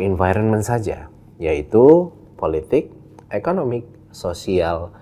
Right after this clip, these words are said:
teknologi, legal, dan environment itu sendiri.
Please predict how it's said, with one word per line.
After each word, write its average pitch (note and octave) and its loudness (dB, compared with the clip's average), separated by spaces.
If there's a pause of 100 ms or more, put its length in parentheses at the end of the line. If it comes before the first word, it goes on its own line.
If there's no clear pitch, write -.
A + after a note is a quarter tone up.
(300)
teknologi, G#2 -2 (240)
legal, D#2 -8 (400)
dan B2+ 0
environment F2+ -2
itu - -16
sendiri. - -10